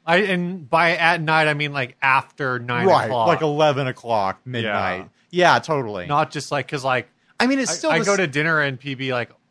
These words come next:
Speaker 1: on a fairly regular basis.
Speaker 2: But you're out of there
Speaker 1: But
Speaker 2: by
Speaker 1: I'm out of
Speaker 2: nine
Speaker 1: there by, like,
Speaker 2: 'cause you got
Speaker 1: nine.
Speaker 2: kids. No, it's, it's still the same thing down there. The clubs just have changed their name and changed their look
Speaker 1: Yeah.
Speaker 2: to be,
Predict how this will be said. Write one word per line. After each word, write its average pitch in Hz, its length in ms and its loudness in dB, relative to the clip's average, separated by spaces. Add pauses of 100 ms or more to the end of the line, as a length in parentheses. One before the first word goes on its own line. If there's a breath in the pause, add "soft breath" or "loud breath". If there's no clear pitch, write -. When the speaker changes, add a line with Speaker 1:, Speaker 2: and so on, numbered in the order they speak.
(260)
Speaker 1:
on 131 180 -6
a 123 60 -6
fairly 135 440 -4
regular 120 360 -4
basis. 113 720 -10 (200)
Speaker 2:
But 156 160 -4
you're 143 140 0
out 135 120 4
of 120 60 -4
there 120 100 -4
Speaker 1:
But 143 60 -2
Speaker 2:
by 143 80 2
Speaker 1:
I'm 135 100 0
out 131 140 4
of - 60 0
Speaker 2:
nine 120 80 0
Speaker 1:
there 117 120 0
by, 104 140 -2
like, 110 160 -16 (160)
Speaker 2:
'cause 131 80 -12
you 135 80 -4
got 98 180 0
Speaker 1:
nine. 95 80 -12
Speaker 2:
kids. 90 320 -14 (420)
No, 196 140 0
it's, - 400 0
it's 294 160 -4
still 269 300 -8
the 190 120 -6
same 147 300 -6
thing 117 180 -10
down 104 180 -4
there. 110 140 -6
The 147 160 -12
clubs 175 380 -6
just 160 180 -16
have 131 120 -14
changed 139 320 -8
their 131 100 -8
name 117 220 -4
and 113 100 -10
changed 120 340 -10
their 110 160 -10
look 107 220 -8
Speaker 1:
Yeah. 104 100 0
Speaker 2:
to 95 60 -2
be, 107 280 -6